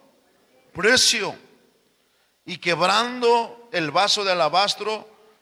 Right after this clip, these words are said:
lo, se lo derramó sobre su cabeza. Y hubo algunos que se enojaron dentro de sí y dijeron, "¿Para qué se ha hecho este, qué? Una vez más, desperdicio de perfume.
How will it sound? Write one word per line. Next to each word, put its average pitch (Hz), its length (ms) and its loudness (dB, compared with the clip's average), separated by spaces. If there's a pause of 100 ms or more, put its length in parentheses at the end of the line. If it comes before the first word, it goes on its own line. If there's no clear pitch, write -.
(140)
lo, 139 380 -2
se 160 200 0
lo 143 180 -2
derramó 135 600 0
sobre 165 320 -2
su - 180 -4
cabeza. 147 580 -2 (500)
Y 151 160 -10
hubo 226 200 0
algunos 214 520 -2
que 156 140 -6
se 156 120 -2
enojaron 131 640 -2
dentro 131 340 -8
de 117 140 -8
sí 175 400 -2 (240)
y 151 80 -10
dijeron, 139 520 -2 (440)
"¿Para 147 320 -2
qué 180 160 -4
se 185 160 0
ha 170 80 0
hecho 180 320 -2
este, - 600 -6
qué? 240 380 -4
Una 156 180 -2
vez 170 200 -4
más, 247 500 -4 (720)
desperdicio 156 1200 -2
de 143 140 -4
perfume. 117 640 -10